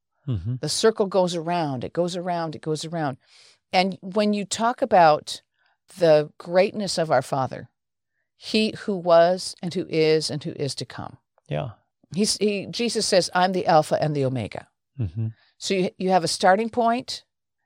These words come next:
Speaker 2: and it comes around to the, back to the starting point to be Omega. It's not on a line. Greek
Speaker 1: Yeah.
Speaker 2: thinking is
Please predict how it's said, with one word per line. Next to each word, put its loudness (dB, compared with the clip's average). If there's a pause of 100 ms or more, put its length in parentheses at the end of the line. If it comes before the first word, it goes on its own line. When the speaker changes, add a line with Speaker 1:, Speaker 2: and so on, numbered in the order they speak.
(280)
Speaker 2:
and 6
it -2
comes -2
around -2 (140)
to -4
the, -4
back 2
to -2
the -4
starting 0
point -4
to -6
be -4
Omega. -6 (380)
It's -4
not 2
on 2
a 4
line. -4
Greek 0
Speaker 1:
Yeah. -2
Speaker 2:
thinking -4
is -2